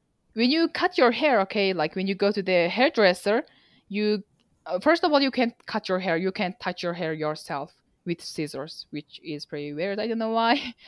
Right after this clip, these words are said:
<laughs> And you have to look at that calendar thing to look the good day to cut your hair. I don't know, like, old people have that calendar, okay? I don't really understand that, but old people see that, and I'll be, like, asking my grandpa to see,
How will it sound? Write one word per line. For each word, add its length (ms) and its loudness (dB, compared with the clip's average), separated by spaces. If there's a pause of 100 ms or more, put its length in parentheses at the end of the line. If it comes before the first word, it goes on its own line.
<laughs> 220 -20
And 340 0 (180)
you 120 4
have 140 6
to 80 4
look 220 4
at 120 2
that 200 4
calendar 520 4
thing 360 -4 (120)
to 360 2
look 400 -2 (300)
the 80 0
good 300 -2
day 220 6
to 160 -10
cut 200 -8
your 100 -6
hair. 340 0 (180)
I 100 4
don't 120 2
know, 140 6
like, 180 4
old 300 8
people 220 0
have 240 2
that 120 -2
calendar, 380 0
okay? 180 0
I 120 6
don't 300 2
really 140 2
understand 480 0
that, 180 -2
but 120 -6 (260)
old 260 4
people 200 -4
see 220 -4
that, 260 2 (300)
and 140 -2
I'll 220 4
be, 80 2
like, 200 2
asking 320 -2
my 120 -4
grandpa 400 -2
to 120 -12
see, 300 -6